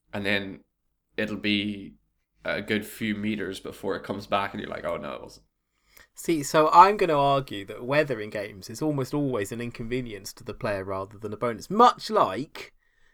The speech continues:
Speaker 2: day-night cycles, which I'm done, they're banned. I'm done, I'm done with them.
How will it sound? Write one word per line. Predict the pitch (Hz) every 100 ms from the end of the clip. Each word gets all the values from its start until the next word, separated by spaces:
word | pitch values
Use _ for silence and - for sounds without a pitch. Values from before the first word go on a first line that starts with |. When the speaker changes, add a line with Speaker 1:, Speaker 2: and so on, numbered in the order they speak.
| _
Speaker 2:
day-night | - 165 151 135 127 -
cycles, | 107 95 - 87 90 -
which | 104
I'm | 123 117
done, | 113 117 120
they're | 117 127
banned. | 120 90 82 85
I'm | 104
done, | 120 113 104
I'm | 107
done | 110 110 98
with | 92 -
them. | 85